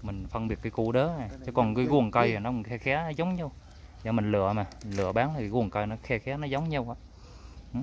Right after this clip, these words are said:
Speaker 1: cùi tay nó ngắn. Chi dâm đồ bấm cô tàn đông đẹp hết. Đấy. Được, à, một, hai, ba này, bốn này, năm này, sáu, bảy, tám này, chín này. Không, lấy chín cành. Anh em kỹ thì mình cắt vô đây,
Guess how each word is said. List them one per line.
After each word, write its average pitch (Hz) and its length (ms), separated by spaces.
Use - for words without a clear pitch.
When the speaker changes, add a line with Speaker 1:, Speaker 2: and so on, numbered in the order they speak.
Speaker 1:
cùi 110 180
tay 107 180
nó 113 100
ngắn. 147 180
Chi 120 260
dâm 117 160
đồ 107 120
bấm 120 240
cô 127 160
tàn 101 280
đông 104 160
đẹp 101 160
hết. 117 100
Đấy. 120 100
Được, 104 200
à, 98 140
một, 104 360
hai, 110 400
ba 110 300
này, 101 120
bốn 131 320
này, 139 100
năm 113 260
này, 101 140
sáu, 143 500
bảy, 107 220
tám 123 220
này, 147 80
chín 160 200
này. 165 100
Không, 123 120
lấy 113 140
chín 175 240
cành. 127 180
Anh 117 120
em 113 200
kỹ 120 280
thì 139 60
mình 98 160
cắt 165 180
vô 117 100
đây, 120 140